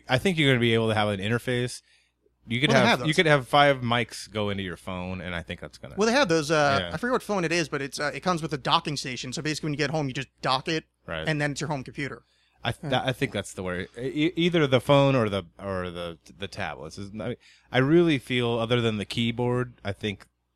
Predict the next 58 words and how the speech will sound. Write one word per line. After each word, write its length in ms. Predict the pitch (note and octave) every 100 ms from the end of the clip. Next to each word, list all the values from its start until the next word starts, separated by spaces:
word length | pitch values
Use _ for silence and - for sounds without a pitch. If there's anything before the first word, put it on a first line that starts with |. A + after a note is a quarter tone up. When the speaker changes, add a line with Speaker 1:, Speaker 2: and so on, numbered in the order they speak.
| _ _ - -
Speaker 2:
Well, 80 | B3
the 40 |
keyboard's 340 | C4 G#3+ E3 D#3+
something 200 | D#3 C3+
you 60 | C3+
can 100 | C3
get 140 | C3
around. 240 | B2+ B2+ B2+
Like, 120 | C3+
when 160 | D3+ D3+
you 40 |
Speaker 1:
Yeah. 60 | C#3
Speaker 2:
dock 220 | C#3 C#3
it 80 | C#3
at 80 | C3+
home, 240 | C#3 C3
there's 120 | B2+
Speaker 1:
Yeah. 80 | A#2
Speaker 2:
a 40 | -
keyboard 260 | C#3 C3+
on 140 | C3+ C3
it. 140 | C3+ C3+
Like, 220 | C3+ D3+
or, 280 | C#3 C3 B2+
uh, 200 | B2 B2+ _ _ -
they've 100 | D3
got, 140 | D3
you 80 | C#3+
know, 180 | C3 A2+ D3+
eventually 300 | D3+ D#3 C3+
they'll 100 | C3
get, 180 | C#3 B2+
like, 100 | -
holographic 500 | - C3 B2 A#2+ -
keyboards 520 | C3+ B2+ B2+ B2 B2
or 60 | B2+
whatever. 360 | C3 B2 B2 C#3
You 60 |
know, 100 | C3+ - - - -
my 120 | B3
thing 180 | D4+ D4
is, 100 | G#3
there's 240 | E3 F#3 G3+
a 60 |
few 160 | - C4+
things 260 | A#3 G3 D3+
that, 180 | D3+ C3
uh, 180 | A#2+ A#2+ _ _ _ _ _ _ _ _ _
and 60 | F3
again, 180 | G3 E3
this 120 | D3
comes 180 | G3 F3+
from 120 | E3+
being 160 | D#3 C#3
a 40 |
writer, 340 | B2+ C#3+ C3+
that, 140 | B2 B2+
like, 240 | B2+ B2+